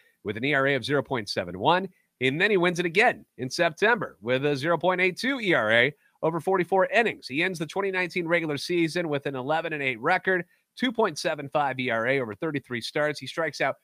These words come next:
two hundred and thirty-one hitters in a hundred ninety-six and a third innings. He becomes the third youngest pitcher in baseball history to strike out at least two hundred and thirty and walk fifty-five or fewer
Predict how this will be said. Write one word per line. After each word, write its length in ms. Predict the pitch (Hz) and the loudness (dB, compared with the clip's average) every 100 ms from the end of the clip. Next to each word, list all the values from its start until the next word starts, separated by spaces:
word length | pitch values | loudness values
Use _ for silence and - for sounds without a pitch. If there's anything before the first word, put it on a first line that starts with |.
| _ - | _ -8
two 300 | - 294 254 | 0 2 4
hundred 420 | 214 226 147 82 _ _ _ | 4 4 -2 -6 _ _ _
and 220 | 147 147 - | -4 -4 6
thirty-one 500 | 220 233 214 196 175 | 6 6 2 0 0
hitters 460 | 131 214 139 135 - _ _ | 2 2 4 -2 -6 _ _
in 100 | 127 | -6
a 60 | 120 | -2
hundred 300 | 156 202 160 | -2 -2 0
ninety-six 560 | 165 151 147 170 - | -2 -2 -4 -4 -4
and 80 | 139 | -6
a 40 | 127 | -2
third 240 | 147 131 151 | -2 -2 0
innings. 300 | 151 92 - | -2 -2 -8
He 60 | |
becomes 360 | 120 - 160 139 | -6 -2 -2 -2
the 180 | 147 - | -8 0
third 220 | 175 214 | 2 2
youngest 360 | 226 202 190 - | 4 2 0 -4
pitcher 360 | 131 117 120 - _ - | -4 -4 -8 -8 _ -4
in 180 | 131 120 | -2 0
baseball 540 | 160 175 - 147 131 - | -2 -2 0 2 2 0
history 520 | 294 - 190 123 95 _ _ _ - | -2 0 0 -2 -2 _ _ _ -8
to 100 | 127 | -4
strike 320 | 190 175 185 | 0 0 2
out 120 | 170 | 0
at 80 | 147 | 0
least 240 | 180 160 | -2 -2
two 120 | 202 | 0
hundred 240 | 208 175 160 | 0 0 -4
and 80 | 139 | -2
thirty 340 | 175 170 165 | 0 0 -2
and 140 | 160 | -2
walk 280 | 151 160 - - _ | 0 0 -2 -10 _
fifty-five 720 | 233 214 214 180 - 180 170 180 | -2 -2 -4 -4 -2 0 -2 -2
or 200 | 160 151 - | 0 0 0
fewer 380 | 240 262 123 | 0 2 0